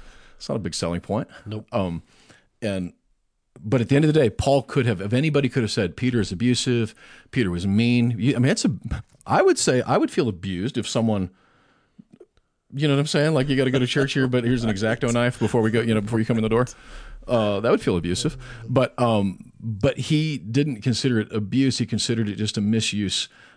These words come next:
Speaker 1: of the gift. And, and, and s-, but instead of throwing Peter under the bus, he says, "But Peter has a role in this thing. He has a calling in this thing.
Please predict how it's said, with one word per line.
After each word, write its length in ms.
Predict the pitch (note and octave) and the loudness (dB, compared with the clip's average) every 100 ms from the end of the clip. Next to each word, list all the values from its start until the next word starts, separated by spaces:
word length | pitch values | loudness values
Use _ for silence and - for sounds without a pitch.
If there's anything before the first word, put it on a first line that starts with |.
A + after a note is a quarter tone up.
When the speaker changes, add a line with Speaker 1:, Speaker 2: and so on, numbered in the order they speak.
| _ | _
Speaker 1:
of 460 | - G2+ G2 F2+ - | -2 0 -2 -4 -10
the 180 | G2 F#2+ | -10 -8
gift. 460 | F#2 G2+ G#2 F#2+ - | -6 -2 -2 -2 -6
And, 460 | G#2 G2 F#2 - - - | -6 -4 -6 -8 -16 -8
and, 320 | G#2 F#2+ - - | -6 -6 -10 -10
and 180 | A2 | -8
s-, 140 | F#2 - | -6 -8
but 180 | G2 G#2+ | -6 -4
instead 300 | G#2 - A#2+ | -2 0 0
of 160 | G#2+ F#2 | -2 -6
throwing 340 | - A2 A2 | -2 -2 -2
Peter 300 | - B2+ A#2 | -2 -2 0
under 120 | G2+ | -2
the 100 | F#2+ | -4
bus, 320 | F#2 G#2 G2+ - | -2 0 0 -2
he 60 | |
says, 160 | G#2+ G#2+ | -6 -6
"But 240 | A2+ - | -6 -6
Peter 200 | - D#3+ | -2 -2
has 120 | D#3 | 0
a 40 | C#3 | -2
role 240 | B2+ D#3 | 0 -2
in 80 | G2+ | -4
this 140 | F#2+ | -8
thing. 180 | - - | -10 -8
He 80 | G#2 | -4
has 80 | A#2+ | -2
a 60 | |
calling 440 | B2+ - D3 A#2 E2 | -4 -4 -2 -2 -6
in 120 | - | -8
this 180 | - - | -8 -8
thing. 220 | - - | -8 -14